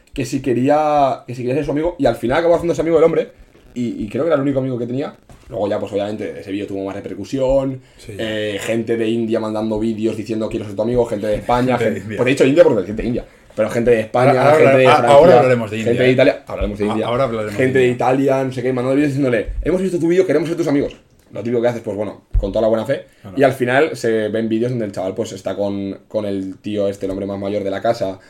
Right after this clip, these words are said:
Speaker 1: jugando a la maqui-, a la consola, cualquier cosa.
Speaker 2: A la máquina.
Speaker 1: Iba a decir a la máquina, porque
Speaker 2: La
Speaker 1: no
Speaker 2: frase,
Speaker 1: quería decir la
Speaker 2: la frase
Speaker 1: PlayStation.
Speaker 2: de reventado,
Speaker 1: Sí,
Speaker 2: eh,
Speaker 1: la verdad que
Speaker 2: la
Speaker 1: sí,
Speaker 2: máquina,
Speaker 1: a la
Speaker 2: tío.
Speaker 1: máquina, tío.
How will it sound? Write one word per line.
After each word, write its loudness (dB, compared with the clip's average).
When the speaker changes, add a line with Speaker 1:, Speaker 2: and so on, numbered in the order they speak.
Speaker 1:
jugando 0
a 0
la -4
maqui-, -4
a -4
la -2
consola, 0
cualquier -6
cosa. -16
Speaker 2:
A -12
la -12
máquina. -10
Speaker 1:
Iba -4
a -4
decir -4
a -2
la -2
máquina, -6
porque -4
Speaker 2:
La -6
Speaker 1:
no -8
Speaker 2:
frase, -4
Speaker 1:
quería 4
decir -2
la -2
Speaker 2:
la -4
frase -6
Speaker 1:
PlayStation. -6
Speaker 2:
de -6
reventado, -8
Speaker 1:
Sí, 4
Speaker 2:
eh, 10
Speaker 1:
la 2
verdad -6
que -10
Speaker 2:
la -10
Speaker 1:
sí, -12
Speaker 2:
máquina, -12
Speaker 1:
a -10
la -10
Speaker 2:
tío. -14
Speaker 1:
máquina, -12
tío. -20